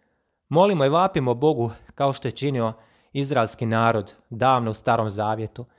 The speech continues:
I Bog je uvijek došao i izbavio ih. Molimo također da Bog na vlast stavi ljude koji vole Boga,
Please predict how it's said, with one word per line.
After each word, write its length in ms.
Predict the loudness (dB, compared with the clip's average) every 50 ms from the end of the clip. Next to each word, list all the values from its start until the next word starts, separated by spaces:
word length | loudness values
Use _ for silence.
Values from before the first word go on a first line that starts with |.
| _ _ _ _ -14
I 60 | -4
Bog 220 | 0 2 2 4
je 80 | 4 2
uvijek 200 | 2 2 2 2
došao 380 | 2 0 0 0 -2 -4 -2 -2
i 40 |
izbavio 400 | -4 -4 -4 -4 -4 -4 -4 -6
ih. 160 | -10 -12 _ _ _ _ _ _ _
Molimo 320 | -2 -2 0 0 0 0 -2
također 480 | -2 -4 -4 -2 -2 -2 0 -2 -2
da 120 | -2 -2 0
Bog 220 | 0 0 0 0
na 80 | 0 -2
vlast 340 | -2 -2 -2 -2 -2 -2
stavi 240 | -2 -2 -2 -2 -2
ljude 280 | -2 -2 -2 0 -2 -2
koji 240 | -2 -2 0 0 0
vole 380 | 0 2 2 2 4 2 0
Boga, 360 | 0 -2 -2 -2 -2 -2 -6